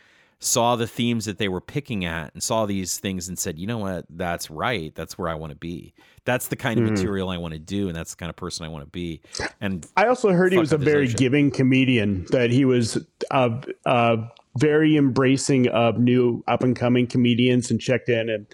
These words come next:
Speaker 1: Yeah.
Speaker 2: I, I, 'cause I listened to a podcast that, where comedians talk about how they came up, and
Speaker 1: Mm-hmm.
Speaker 2: everybody says great things about Carlin.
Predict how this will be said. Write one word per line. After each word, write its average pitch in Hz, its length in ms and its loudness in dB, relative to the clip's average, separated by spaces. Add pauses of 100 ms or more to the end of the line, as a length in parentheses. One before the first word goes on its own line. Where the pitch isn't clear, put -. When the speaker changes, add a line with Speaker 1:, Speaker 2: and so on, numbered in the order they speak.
(260)
Speaker 1:
Yeah. 127 280 2
Speaker 2:
I, 151 180 2
I, - 120 -2 (100)
'cause 180 160 2
I 196 100 4
listened 190 280 2
to 180 60 6
a 160 60 2
podcast 151 600 2
that, 135 320 2
where 143 220 2
comedians 143 480 2
talk 135 260 2
about 127 240 2
how 123 160 4
they 120 160 0 (200)
came 131 280 4
up, 120 300 2 (320)
and 131 140 2
Speaker 1:
Mm-hmm. 95 120 -8
Speaker 2:
everybody 120 640 2
says 113 320 0
great 117 300 2
things 113 200 0
about 104 220 0
Carlin. 101 480 -4